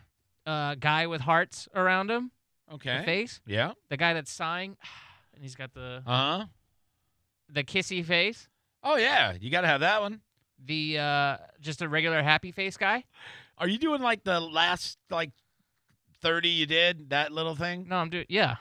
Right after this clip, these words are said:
Speaker 2: Like the little clock?
Speaker 1: I'm just doing a top ten
Speaker 2: Yeah.
Speaker 1: frequently used.
Speaker 2: Oh, man.
Speaker 1: And then the,
Speaker 2: I
Speaker 1: the guy
Speaker 2: can't. Uh,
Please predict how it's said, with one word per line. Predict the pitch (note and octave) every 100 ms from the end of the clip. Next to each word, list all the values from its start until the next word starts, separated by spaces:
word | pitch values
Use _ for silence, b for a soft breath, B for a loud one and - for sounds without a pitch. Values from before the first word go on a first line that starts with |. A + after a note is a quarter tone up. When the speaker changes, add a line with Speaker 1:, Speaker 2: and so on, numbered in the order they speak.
| -
Speaker 2:
Like | C3 G#2
the | A2
little | C3+ C#3+ C3+
clock? | - D3+ D#3
Speaker 1:
I'm | D3+
just | D3+
doing | F3+ E3
a | D3+
top | D#3+ D#3 -
ten | E3 C#3 G#2 - _ C3
Speaker 2:
Yeah. | C3+
Speaker 1:
frequently | C3 B2 E3 D3+ D3+
used. | D#3 D3 A#2 - _ -
Speaker 2:
Oh, | G#2+ F#2
man. | G2 G2+ G2+
Speaker 1:
And | C#3+ D3+
then | D#3
the, | D3
Speaker 2:
I | C3 C#3+
Speaker 1:
the |
guy | - C#3
Speaker 2:
can't. | C3 C#3 A#2 A2+
Uh, | A#2 B2 A#2+